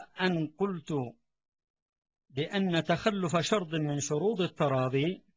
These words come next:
أو شرط من شروط العاقدين لا يؤدي إلى البطلان المطلق كما عرفنا، بل يؤدي فقط إما إلى جعل العقد موقوفاً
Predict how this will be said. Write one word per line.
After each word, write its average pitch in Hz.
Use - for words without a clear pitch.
أو 151
شرط 165
من 131
شروط 160
العاقدين 151
لا 175
يؤدي 196
إلى 165
البطلان 143
المطلق 131
كما 123
عرفنا، 113
بل 185
يؤدي 190
فقط 262
إما 175
إلى 160
جعل 160
العقد 151
موقوفاً 190